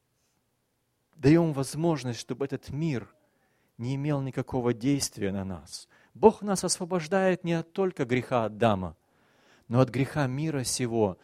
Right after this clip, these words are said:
который действует на нас каждый день. И третье, чем апостол хваль-, Па-, Павел хвалится, он говорит: "Я хвалюсь не только тем крестом, на котором мир для меня распят,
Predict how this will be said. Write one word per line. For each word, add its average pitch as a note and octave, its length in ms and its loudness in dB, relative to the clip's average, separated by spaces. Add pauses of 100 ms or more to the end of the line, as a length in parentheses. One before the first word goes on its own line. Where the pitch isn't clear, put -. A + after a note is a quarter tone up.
(240)
который A#2 400 -2
действует A2 600 -2
на A2 100 2
нас G#2+ 380 -2 (300)
каждый G#2 720 -4 (360)
день. G#2+ 480 -4 (3500)
И C3 60 -10
третье, D3 300 4
чем A#2 200 -2
апостол A2 360 -2
хваль-, A2 320 2
Па-, A#2 240 -2 (240)
Павел A#2 260 6
хвалится, C#3 600 -2 (360)
он C#3+ 140 -4
говорит: C#3 240 -4
"Я C#3+ 80 4
хвалюсь D3+ 520 -2
не D3 120 -6
только G#3+ 440 -6
тем F3+ 240 -2
крестом, D3+ 540 -2
на C3 80 -4
котором C3 400 -2
мир C3+ 260 -2
для A2 160 0
меня G#2 240 -2
распят, G#2 480 -2